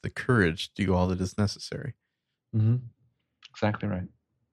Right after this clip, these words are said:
Speaker 1: Uh, well, obviously, number one, I had Batman slash Bruce Wayne.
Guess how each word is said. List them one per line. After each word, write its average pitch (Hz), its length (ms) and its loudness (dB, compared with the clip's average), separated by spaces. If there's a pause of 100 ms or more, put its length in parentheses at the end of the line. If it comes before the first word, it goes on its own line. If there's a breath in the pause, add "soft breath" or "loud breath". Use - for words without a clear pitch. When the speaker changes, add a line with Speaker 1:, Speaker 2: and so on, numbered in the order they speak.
(480 soft breath)
Speaker 1:
Uh, 101 320 8
well, 92 60 4
obviously, 123 360 6
number 113 220 8
one, 101 140 8
I 110 40 8
had 101 220 4
Batman 101 580 6
slash 104 340 2
Bruce 98 240 -2
Wayne. 113 340 4